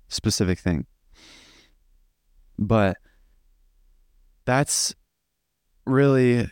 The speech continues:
it's, I f-, like, okay, let me explain. In wave one, once I got through all the exercises, they had a free flow ten, like, free flow focus ten, which is basically, like, you,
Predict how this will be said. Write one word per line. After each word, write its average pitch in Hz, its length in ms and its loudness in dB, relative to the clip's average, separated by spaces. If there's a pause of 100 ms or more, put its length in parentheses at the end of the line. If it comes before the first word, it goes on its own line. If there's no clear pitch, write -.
(120)
it's, 123 240 -2 (220)
I 127 100 0
f-, 120 160 -4 (100)
like, 123 260 0 (280)
okay, 104 300 0
let - 380 -6
me 110 100 4
explain. 90 400 -2 (340)
In 160 340 0
wave 139 300 0
one, 101 540 0 (420)
once 131 360 0
I 165 200 0
got 123 280 -2
through 135 220 2
all 113 200 4
the 104 120 0
exercises, 92 680 -2
they 107 160 0
had 113 440 -2
a 95 380 2 (840)
free 143 580 2
flow 127 600 2
ten, 117 680 0
like, 107 180 0
free 127 220 2
flow 120 280 0
focus 113 380 -2
ten, 117 500 0 (960)
which 120 220 -2
is 120 120 0
basically, 120 400 2
like, 113 260 2
you, 104 200 0